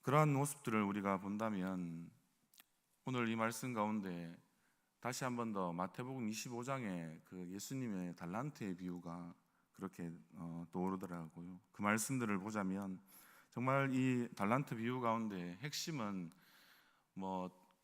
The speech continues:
두 달란트 받은 자나 다섯 달란트 받은 자가 아니라 결국에는 한 달란트 받은 자가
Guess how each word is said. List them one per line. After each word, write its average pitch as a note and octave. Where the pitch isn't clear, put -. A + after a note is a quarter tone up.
두 A2
달란트 B2
받은 G#2+
자나 F2+
다섯 -
달란트 A#2
받은 G#2
자가 E2+
아니라 E2+
결국에는 A2
한 A2
달란트 B2
받은 G2+
자가 F2